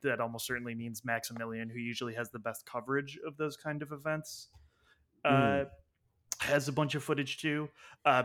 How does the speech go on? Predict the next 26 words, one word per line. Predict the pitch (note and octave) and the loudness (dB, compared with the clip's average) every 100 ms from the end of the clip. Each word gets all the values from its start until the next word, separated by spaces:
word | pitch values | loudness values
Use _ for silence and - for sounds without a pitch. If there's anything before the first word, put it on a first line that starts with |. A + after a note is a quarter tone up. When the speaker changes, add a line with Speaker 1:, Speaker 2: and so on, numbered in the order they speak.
| A2+ | 6
Speaker 1:
but | B2+ | 6
I | B2+ | 8
haven't | C#3 C#3 | 6 4
had | A#2+ B2+ | 2 2
a | B2+ | 2
chance | - B2 | -2 -4
to | A#2+ | -4
sit | C3+ | -4
down | C3 A#2 | 0 0
and | A2 | 0
watch | A2 A2 | 0 0
it. | G2+ | -2
But | B2 | -4
my | A2+ | -4
brother | G#2+ B2 A#2 | 0 2 2
said | A2 B2+ A2+ G#2+ - - _ | 0 2 2 0 -8 -12 _
it | B2+ A#2+ | -2 -2
looks | A#2+ A#2 - - | -8 -8 -10 -10
fucking | - - B2+ A2 A#2+ A2+ | -12 -2 0 0 -2 -4
awesome, | A2+ A2+ A2 A#2+ A2+ A2+ - | -2 -2 -2 -4 -4 -4 -4
and | A2+ | -6
he | A2 B2 A2+ | -6 -8 -8
is | G#2+ | -4
very | A#2 A2 | -4 -4
excited. | - C#3 C#3 C3+ B2+ _ - - - - | 0 2 2 0 -4 _ -20 -20 -20 4
Uh, | C3+ A#2+ A#2 | 8 8 6